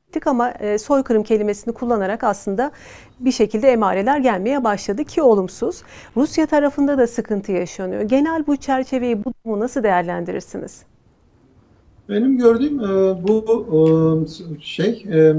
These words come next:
Speaker 2: kişisel dostluklara dayalı, e, dış politika denemesi çöktü, tamamen çöktü. Yani dış politikayı diplomasiye, kurumlara, kurumsal ilişkilere, kurumsal geleneklere ve, e, uluslararası hukuka dayalı olarak, uluslararası, uluslararası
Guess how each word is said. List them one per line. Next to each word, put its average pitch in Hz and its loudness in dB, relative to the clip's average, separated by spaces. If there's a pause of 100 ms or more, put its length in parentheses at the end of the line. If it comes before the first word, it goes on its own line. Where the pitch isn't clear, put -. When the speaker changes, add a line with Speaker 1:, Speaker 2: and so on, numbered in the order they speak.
(340)
Speaker 2:
kişisel 208 0
dostluklara 170 0
dayalı, 143 4 (260)
e, 143 -6 (520)
dış - -10
politika 139 -2
denemesi 151 0
çöktü, - -2
tamamen 147 -4
çöktü. - -10
Yani 135 2 (340)
dış 190 0
politikayı 165 0
diplomasiye, 151 0
kurumlara, 160 0
kurumsal 143 -2
ilişkilere, 135 -2
kurumsal 143 0
geleneklere 127 0
ve, 156 2 (340)
e, 139 2
uluslararası 143 0
hukuka 151 0
dayalı 139 2
olarak, 120 -2 (100)
uluslararası, 139 -4 (100)
uluslararası 156 0